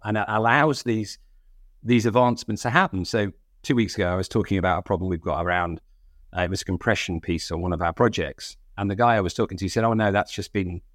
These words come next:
solved by, you know, another company that he was aware of." So getting us as kind of businesses and people in the hydrogen industry talking and sharing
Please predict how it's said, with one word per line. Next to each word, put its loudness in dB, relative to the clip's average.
solved -2
by, -2
you -6
know, -6
another -2
company 0
that -2
he 2
was -4
aware 0
of." -18
So -2
getting 0
us -4
as -6
kind 0
of -4
businesses -4
and -6
people -4
in -2
the -2
hydrogen -2
industry -4
talking -2
and -6
sharing -2